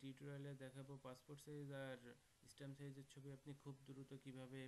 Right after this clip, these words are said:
Photoshop দ্বারা তৈরি করে নিতে পারবেন এবং নিজেই সে কাজটা করেই print করে নিতে পারবেন। ঠিক আছে, তাহলে কাজটা শুরু করি। তাহলে প্রথমে আমরা কি করতে হবে, একটা ছবি নেব। যে ছবিটা আমরা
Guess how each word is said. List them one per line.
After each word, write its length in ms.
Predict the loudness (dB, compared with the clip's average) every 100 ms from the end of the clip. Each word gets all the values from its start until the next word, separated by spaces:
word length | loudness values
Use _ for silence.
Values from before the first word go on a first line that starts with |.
| -2
Photoshop 380 | -4 -2 0 0
দ্বারা 200 | 0 -2
তৈরি 280 | -2 -2 -2
করে 220 | -2 -2
নিতে 260 | 0 -2 -2
পারবেন 340 | -2 -2 0 0
এবং 200 | 0 0 2
নিজেই 320 | 0 2 0 0 -8 -16 -20 -20 -16
সে 140 | -6 -2
কাজটা 420 | 0 0 2 0 0
করেই 320 | -2 -2 -2 -4 -10 -18 -20 -20 -20 -20 -20 -20 -20 -20 -18 -18 -2 4
print 200 | 4 4
করে 220 | 0 0
নিতে 260 | -2 -4 -6
পারবেন। 360 | -8 -10 -10 -14 -18 -20 -20 -20 -16 -6
ঠিক 80 | -4
আছে, 360 | -4 -6 -8 -10
তাহলে 160 | -10 -8
কাজটা 280 | -8 -6 -6
শুরু 200 | -6 -6
করি। 200 | -6 -6
তাহলে 260 | -6 -6 -4
প্রথমে 340 | -6 -4 -4
আমরা 180 | -2 -2
কি 140 | -4 12
করতে 240 | 12 12
হবে, 120 | 12 -4
একটা 180 | -8 -8 -4
ছবি 220 | -2 -2
নেব। 180 | -2 -4 12
যে 80 | 12 12
ছবিটা 320 | 12 -4 -4 -4
আমরা 240 | -4